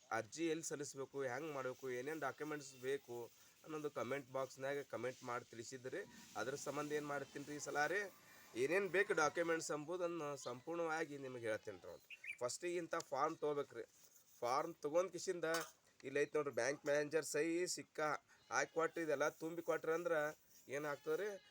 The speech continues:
ಬ್ಯಾಂಕ್ ಮ್ಯಾನೇಜರ್ ನಿಮ್ಗೆ ಒಪ್ಪಿಗೆ ಕೊಟ್ಟಂಗೆ ರೀ. ಎನ್ ಎಮ್ ಎಲ್ ಸ್ಕೀಮಿಗೆ ನಾವು ಕೊಡ್ತೇವೆ, ನೀವು ಎಲ್ಲ ಡಾಕ್ಯುಮೆಂಟ್ಸ್ ರೆಡಿ ಮಾಡ್ರಿ ಅಂತ ಹೇಳ್ದಂಗೆ ರೀ.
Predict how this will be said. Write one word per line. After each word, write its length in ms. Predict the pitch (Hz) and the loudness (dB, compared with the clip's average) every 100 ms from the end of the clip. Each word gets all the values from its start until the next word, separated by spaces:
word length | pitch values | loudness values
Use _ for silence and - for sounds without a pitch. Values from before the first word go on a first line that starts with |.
| - - | -20 -2
ಬ್ಯಾಂಕ್ 280 | 110 143 147 | 2 2 2
ಮ್ಯಾನೇಜರ್ 340 | 147 147 170 | 0 2 2
ನಿಮ್ಗೆ 200 | 160 143 | 2 -2
ಒಪ್ಪಿಗೆ 320 | 117 - 147 | -4 -2 -2
ಕೊಟ್ಟಂಗೆ 460 | 147 131 - 123 113 | 0 0 0 -4 -2
ರೀ. 80 | 95 | -4
ಎನ್ 300 | - 104 113 | -4 -4 -2
ಎಮ್ 140 | 127 | -2
ಎಲ್ 100 | 123 | -4
ಸ್ಕೀಮಿಗೆ 440 | - - 107 92 - - - - - | -4 -8 -10 -12 -20 -20 -20 -20 -6
ನಾವು 180 | 113 117 | -4 -2
ಕೊಡ್ತೇವೆ, 380 | 113 - 143 | -4 -2 0
ನೀವು 180 | 151 156 | 0 0
ಎಲ್ಲ 280 | 127 131 135 120 - _ | 0 0 0 -4 -14 _
ಡಾಕ್ಯುಮೆಂಟ್ಸ್ 500 | 104 101 131 139 - | -4 -2 -6 -6 -4
ರೆಡಿ 220 | 120 120 | -2 -2
ಮಾಡ್ರಿ 520 | 139 127 127 110 123 131 | 0 0 -2 -2 0 0
ಅಂತ 140 | 123 - | -2 -4
ಹೇಳ್ದಂಗೆ 440 | 120 123 113 101 | 0 2 4 0
ರೀ. 120 | 90 | -2